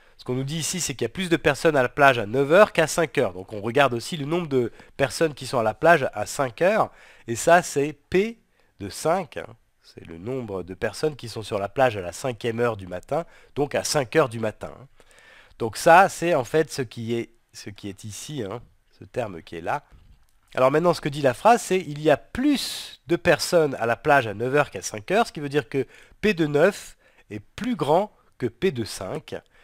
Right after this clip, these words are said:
Donc c'est vraiment la phrase, l'inégalité qui est là, hein, elle est lue dans l'autre sens, hein. P de cinq est plus petit que P de neuf,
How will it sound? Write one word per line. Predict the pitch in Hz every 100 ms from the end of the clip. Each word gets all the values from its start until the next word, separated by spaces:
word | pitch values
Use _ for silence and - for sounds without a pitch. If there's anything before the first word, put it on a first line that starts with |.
| _ _ - - 139
Donc | 135
c'est | 151 139 131 -
vraiment | 113 123 151 165
la | 131 110
phrase, | - 156 139 113
l'inégalité | 98 127 147 143 139 120 160
qui | - 113
est |
là, | 131 165 123
hein, | 95
elle |
est | 101
lue | 120 151
dans | 120
l'autre | 117 127 117
sens, | 110 175 190 -
hein. | 127 127 - - - _
P | - 190
de | 170
cinq | 151 - 175 143
est |
plus | 120 131
petit | 120 143 160
que | -
P | 110 139
de | 117 107
neuf, | 127 175 -